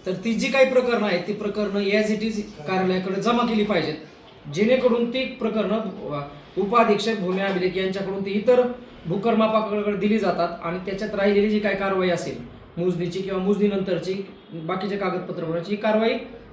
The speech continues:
उपाधीक्षक पूर्ण करू शकतात. ही सगळी प्रक्रिया आहे. यापूर्वी चव्हाण आणि गाडे हे दोन कर्मचारी अशाच अनाठाई आणि चुकीच्या बोगस कामकाजामुळे निलंबित झाले, त्यांच्यावर कारवाई झाली. आत्ता सुद्धा या ज्या गोसावी मॅडम आहेत, तिथं असताना त्यांना प्रशासकीय कामात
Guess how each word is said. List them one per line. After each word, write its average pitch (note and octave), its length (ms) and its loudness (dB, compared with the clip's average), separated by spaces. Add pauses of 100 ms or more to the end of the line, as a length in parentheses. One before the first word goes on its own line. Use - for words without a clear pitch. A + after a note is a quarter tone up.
(100)
उपाधीक्षक G#3+ 580 2
पूर्ण C4 220 0
करू F#3 140 0
शकतात. D3+ 340 -8 (300)
ही G#3+ 80 0
सगळी B3+ 200 4
प्रक्रिया A3+ 420 2
आहे. - 340 -2 (360)
यापूर्वी A3+ 460 0
चव्हाण A3+ 360 4
आणि E3+ 280 -4
गाडे G3+ 320 2
हे F#3+ 200 0
दोन G3+ 200 0
कर्मचारी F#3 720 -4 (340)
अशाच G3 300 -2
अनाठाई F#3+ 460 0
आणि E3+ 160 -2
चुकीच्या F#3 340 -6
बोगस E3+ 300 -6
कामकाजामुळे D#3+ 560 -4
निलंबित E3+ 380 -4
झाले, C#3+ 200 -6
त्यांच्यावर D#3 340 -8
कारवाई G3 300 2
झाली. - 180 -4 (1400)
आत्ता G3+ 300 -2
सुद्धा C4 420 2 (180)
या G#3+ 80 2
ज्या A3+ 140 2
गोसावी A#3+ 320 2
मॅडम G#3+ 300 2
आहेत, D#3+ 180 -2
तिथं G3+ 180 0
असताना F#3+ 260 -4
त्यांना F#3 300 -4
प्रशासकीय E3+ 500 -6
कामात E3+ 320 -4